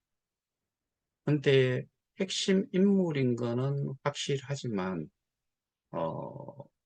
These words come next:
지금은 뭐 제가 그 사람을 알 때쯤 됐을 때는 이미 미국으로 도피를 했고, 근데, 어, 도피를 한 사람이 할 수 있는 부분이 있고 못하는 부분이 있는데,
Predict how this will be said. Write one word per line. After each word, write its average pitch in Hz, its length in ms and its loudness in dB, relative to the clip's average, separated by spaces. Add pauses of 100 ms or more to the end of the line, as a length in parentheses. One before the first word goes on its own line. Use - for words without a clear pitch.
(1000)
지금은 139 680 0
뭐 - 220 -6
제가 127 680 0 (540)
그 156 80 -2
사람을 151 480 2 (120)
알 107 120 0
때쯤 131 540 -2
됐을 101 440 -4
때는 107 480 -4
이미 139 420 -4 (180)
미국으로 139 560 -4
도피를 120 440 -4
했고, 85 420 -6 (1080)
근데, 139 580 4 (260)
어, - 520 -8 (300)
도피를 175 580 6
한 131 140 2
사람이 127 560 0
할 185 200 0
수 - 160 -6
있는 113 280 -2
부분이 143 380 -4
있고 123 420 -4
못하는 127 440 -4
부분이 104 340 -6
있는데, 87 720 -4